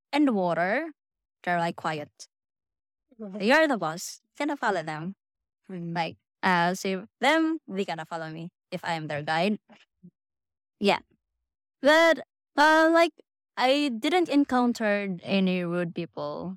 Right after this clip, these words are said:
Speaker 1: by the way. Like, they're all good. Like, even if they are already so experienced, and especially those, like, started to getting there, like, they just did the open water.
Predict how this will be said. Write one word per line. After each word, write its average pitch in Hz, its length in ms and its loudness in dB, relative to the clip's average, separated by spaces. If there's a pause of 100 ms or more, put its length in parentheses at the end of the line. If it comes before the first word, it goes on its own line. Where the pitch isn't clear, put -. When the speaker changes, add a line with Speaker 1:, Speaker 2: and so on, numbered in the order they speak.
Speaker 1:
by 160 140 -4
the 151 80 -8
way. 143 400 -8 (560)
Like, 180 220 -4 (280)
they're 202 320 2
all 175 280 0
good. 175 400 -2 (840)
Like, 185 240 0 (280)
even 196 360 0
if 196 220 -2
they 196 300 0
are 175 360 2
already 175 680 -2
so - 320 -2
experienced, 180 960 -6 (400)
and 190 80 0
especially 175 540 -4
those, 156 360 -6
like, 147 260 -8 (240)
started 220 840 0
to 190 180 0
getting 185 300 -2
there, 170 480 -2 (280)
like, 175 180 -2 (120)
they 175 160 -8 (120)
just 175 260 -6
did 185 160 -2
the 170 120 -4
open 190 240 -2
water. 160 440 -2